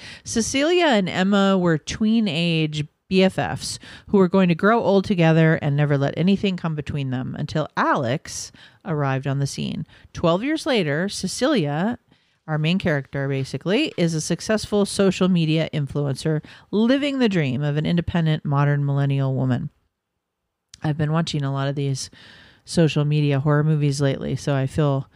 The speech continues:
<laughs> I feel like I'm getting a sense of the, uh, the, the subgenre that we're growing here. This is an Australian movie, by the way. Until she runs into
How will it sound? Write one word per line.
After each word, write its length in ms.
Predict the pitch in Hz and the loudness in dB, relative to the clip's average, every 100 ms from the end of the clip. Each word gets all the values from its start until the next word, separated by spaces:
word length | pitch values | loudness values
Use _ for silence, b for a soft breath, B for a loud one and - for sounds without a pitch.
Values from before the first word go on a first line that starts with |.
| b | b
<laughs> 200 | b - | b -2
I 1040 | 214 - 311 - - - - - - - | 0 0 -2 -4 -18 -14 -12 -14 -16 -6
feel 160 | 240 370 | 2 4
like 180 | 359 302 | 4 2
I'm 120 | 254 | 2
getting 240 | 254 247 | 4 4
a 60 | 226 | 2
sense 400 | - 254 220 - | 2 2 2 2
of 220 | 196 175 | 2 2
the, 340 | 180 202 190 190 | 0 0 2 2
uh, 240 | 185 180 B B B B B B _ | 2 0 B B B B B B _
the, 320 | 185 170 175 160 - | -2 2 2 0 0
the 80 | 175 | 0
subgenre 920 | - 254 220 190 165 160 151 160 160 | 2 2 4 4 2 2 0 0 0
that 220 | 170 139 | -2 0
we're 260 | 170 156 170 - 175 151 | 0 0 -2 -8 -16 -16
growing 400 | - 180 160 151 | -4 0 0 0
here. 320 | 170 175 156 151 B B 233 | 0 0 0 -4 B B -2
This 140 | 220 269 | 0 2
is 140 | 294 | 2
an 80 | 247 | 4
Australian 540 | 190 - 170 156 147 | 2 2 2 4 2
movie, 220 | 147 143 | 2 -2
by 180 | 143 139 | -2 0
the 80 | 135 | 2
way. 140 | 151 B B B 208 | 0 B B B -4
Until 280 | 202 220 285 | -2 2 2
she 180 | - 254 | 2 2
runs 340 | 233 277 339 | 2 0 -2
into 320 | 233 220 - | -2 0 0